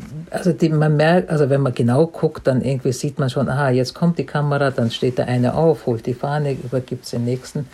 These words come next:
Das ist schon komplett durchchoreografiert und das muss wirklich gut geübt sein, weil vom Timing her ist das alles sch-,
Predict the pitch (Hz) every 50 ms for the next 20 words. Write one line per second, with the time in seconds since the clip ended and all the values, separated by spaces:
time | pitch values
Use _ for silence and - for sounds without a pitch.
0 | - - - - - - - - 135 127 - 143 135 - - 143 131 131 - -
1 | - - 143 127 135 135 123 - - 160 160 - - - - - 143 127 127 123
2 | 120 120 - 120 117 - - 127 123 120 127 123 - 135 127 - 147 139 127 -
3 | - 127 - 143 123 - - 156 - - - - - 156 165 160 - - - 135
4 | 123 123 123 131 127 123 - 123 117 107 - - 135 131 160 175 180 180 160 139
5 | 139 135 139 - 127 127 - 131 123 - - 127 127 131 131 127 - - - -
6 | - - - - - - - - - - - _ _ _ _ _ - - - -
7 | - - - - - - - - - - - - - -